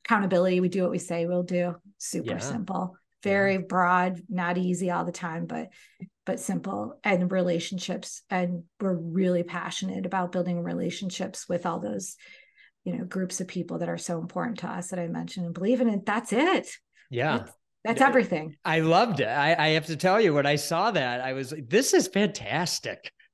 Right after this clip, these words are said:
Speaker 2: I mean, it's so easy and so clear what you all are about. And the belief, which we started with, by the way,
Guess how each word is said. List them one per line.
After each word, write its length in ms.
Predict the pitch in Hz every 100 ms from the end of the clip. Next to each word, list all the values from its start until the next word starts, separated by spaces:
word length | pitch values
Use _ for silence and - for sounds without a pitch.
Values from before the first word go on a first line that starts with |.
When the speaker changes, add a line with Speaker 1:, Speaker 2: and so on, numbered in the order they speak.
| _ - - -
Speaker 2:
I 140 | 151
mean, 220 | 147 147 151
it's 200 | 143 -
so 320 | - 156 151
easy 520 | 139 135 135 135 135
and 180 | 123 117
so 380 | - 139 127 123
clear 680 | - - 135 123 107 101 - - _
what 220 | 127 123
you 200 | 123 117
all 320 | 113 110 113
are 260 | 110 107 101 107
about. 480 | 101 113 101 98 - - _
And 160 | 131 131
the 60 |
belief, 840 | 113 139 131 160 208 156 131 120 -
which 200 | 131 135
we 100 | 120
started 720 | - - - 185 220 151 117
with, 240 | 113 -
by 160 | 117 110
the 120 | 110
way, 420 | 107 101 101 110